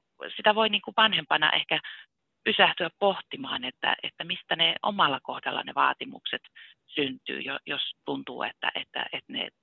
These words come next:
kriteerit itselle on kovin tiukat. Että syntyykö ne kenties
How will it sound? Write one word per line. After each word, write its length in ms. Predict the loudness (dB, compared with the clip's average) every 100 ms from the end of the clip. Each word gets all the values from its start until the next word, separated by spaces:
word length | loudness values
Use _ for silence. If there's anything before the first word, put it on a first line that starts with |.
| _
kriteerit 460 | -6 -4 -4 -6 -6
itselle 420 | -8 -6 -8 -8
on 120 | -10
kovin 300 | -10 -8 -8 -2
tiukat. 420 | -2 -2 -2 -4 -4
Että 320 | -14 -2 -2 -2 -14 -16 -18 -16 -2
syntyykö 440 | 0 0 -2 2
ne 200 | 4 2 0 -8 -2
kenties 420 | 0 2 2 2